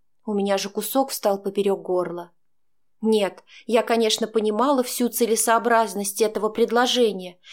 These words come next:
и была только «за», но также знала, что истинная причина заключается в том,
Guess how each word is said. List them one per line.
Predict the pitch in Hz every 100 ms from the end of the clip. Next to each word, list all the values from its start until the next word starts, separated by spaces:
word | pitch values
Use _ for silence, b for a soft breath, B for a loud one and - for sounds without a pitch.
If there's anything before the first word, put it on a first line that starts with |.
| B
и | 220
была | 220 233 233
только | 254 240 - 269
«за», | 233 269 202 185 _ _ _ -
но | 214 202
также | 202 196 220
знала, | 202 214 247 247 196 B B
что | - - 240
истинная | 262 254 254 233
причина | 220 220 220 233 226
заключается | 202 220 214 208 220 202 196 208
в | -
том, | - 277 285 277